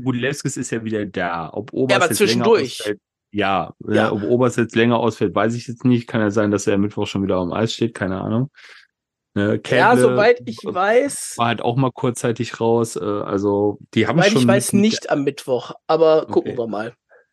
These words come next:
Speaker 1: Ja, also die haben halt schon mit der einen oder anderen Verletzung halt zu kämpfen, aber sie spielen halt, wie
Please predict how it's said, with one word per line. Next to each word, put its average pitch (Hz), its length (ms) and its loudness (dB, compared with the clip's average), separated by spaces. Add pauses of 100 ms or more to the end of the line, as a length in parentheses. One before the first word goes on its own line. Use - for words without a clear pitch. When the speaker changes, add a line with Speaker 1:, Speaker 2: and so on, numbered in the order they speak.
(260)
Speaker 1:
Ja, 107 200 -2
also 113 220 0
die 110 200 2
haben 127 140 2
halt 135 160 2
schon 120 160 0
mit 123 100 0
der - 140 -2
einen 117 120 0
oder - 100 -2
anderen 113 280 2
Verletzung 113 720 -2
halt 107 160 -2
zu - 100 -2
kämpfen, 120 600 0
aber 104 520 2 (140)
sie 110 260 -2
spielen 131 560 2
halt, 117 380 0 (280)
wie 123 520 0